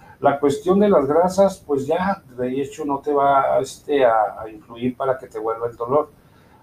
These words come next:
Ah, cuando necesitamos una dieta normal es para que, pues, ok, que no, no acumulemos tanta grasa, pero en el organismo, porque sabemos de antemano que el, la obesidad, pues, es una de las cuestiones muy importantes que tenemos, ver los médic-,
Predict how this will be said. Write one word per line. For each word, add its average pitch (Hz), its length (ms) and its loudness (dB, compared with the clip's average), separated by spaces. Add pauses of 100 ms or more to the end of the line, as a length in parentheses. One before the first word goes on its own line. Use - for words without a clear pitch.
(100)
Ah, 127 200 2
cuando 147 180 4
necesitamos 196 480 -2
una 208 180 4
dieta 202 300 2
normal 170 380 2
es 175 100 -12
para 165 300 -2
que, - 100 -20
pues, 127 240 -14
ok, 143 140 -12 (180)
que 127 160 -2
no, 127 160 -2
no 147 340 -2
acumulemos 143 680 0
tanta 143 360 2
grasa, 143 420 0
pero 123 240 -2
en 117 80 -12
el 113 120 -10
organismo, 117 760 -6 (340)
porque 123 220 -8
sabemos 120 400 -4
de 143 60 2
antemano 147 600 -4 (640)
que 113 480 0
el, 117 340 -4
la 117 140 4
obesidad, 123 520 0
pues, 127 200 -12
es - 100 -18
una 123 280 -4
de 113 120 -6
las 104 320 -14 (100)
cuestiones 131 640 -2
muy 127 200 2
importantes 127 540 -4
que 113 100 -20
tenemos, 120 360 -4
ver 123 140 -4
los 123 180 -2
médic-, 131 280 -4